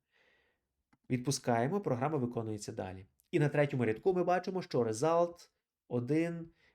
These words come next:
нуль шість сорок. Добре. Добре.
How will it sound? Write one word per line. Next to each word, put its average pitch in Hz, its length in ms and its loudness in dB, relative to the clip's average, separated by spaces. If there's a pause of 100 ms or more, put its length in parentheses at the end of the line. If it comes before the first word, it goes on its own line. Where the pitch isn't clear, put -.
(100)
нуль 113 140 -6
шість 127 540 -6
сорок. - 600 -2 (2250)
Добре. 120 800 4 (1900)
Добре. 107 520 -4